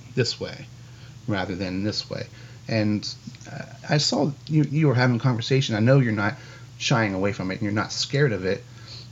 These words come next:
but, uh, if it's brought up thoughtfully, if it's brought up, uh, carefully, it can still be discussed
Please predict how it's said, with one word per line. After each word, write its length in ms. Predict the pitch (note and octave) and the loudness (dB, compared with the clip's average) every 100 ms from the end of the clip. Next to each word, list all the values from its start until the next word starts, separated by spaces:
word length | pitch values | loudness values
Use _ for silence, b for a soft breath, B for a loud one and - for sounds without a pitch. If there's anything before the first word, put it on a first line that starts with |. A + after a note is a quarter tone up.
| - | -6
but, 260 | - G2+ - - - - | -2 -2 -2 -14 -16 -10
uh, 160 | G2+ F#2+ | -8 -2
if 140 | A#2+ | 0
it's 100 | C3+ | 0
brought 280 | - B2+ B2+ | 0 0 0
up 120 | C3+ | -2
thoughtfully, 760 | - - A2 A#2+ - B2+ B2 A#2+ | -4 0 0 0 -2 0 2 0
if 80 | A2+ | -4
it's 100 | - | -8
brought 240 | - A#2 | -4 0
up, 240 | A#2+ A#2 - B B B - | 0 -2 -6 B B B -10
uh, 120 | F#2 - | -10 -6
carefully, 720 | - C3 C3 A2 G2+ F#2+ - - - - - | 0 2 2 -2 -2 -4 -8 -14 -20 -20 -4
it 160 | B2+ A#2+ | 0 0
can 80 | A2+ | 0
still 220 | - C#3+ | 0 0
be 140 | C3 | 0
discussed 800 | A2 G2 - - G#2 - - - | -2 -2 -4 -2 -2 -2 -6 -8